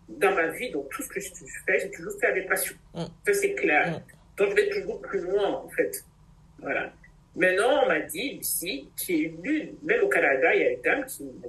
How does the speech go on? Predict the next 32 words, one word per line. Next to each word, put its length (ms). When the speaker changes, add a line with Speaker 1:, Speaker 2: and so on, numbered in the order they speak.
Speaker 1:
dit, « 200
Écoutez, 720
moi, 140
je 80
suis 180
aux 80
vidéos 400
parce 220
que 80
il 260
n'y 80
a 60
que 140
vous, 280
vraiment, 600
qui, 240
qui 160
allez 240
beaucoup 240
plus 140
loin 260
dans 100
ce 140
sujet. » 440
Speaker 2:
Ok. 380
Speaker 1:
Je 60
dis, « 220
Ah 100
bon ? » 160
J'ai 80
dit, « 180
Ok. » 220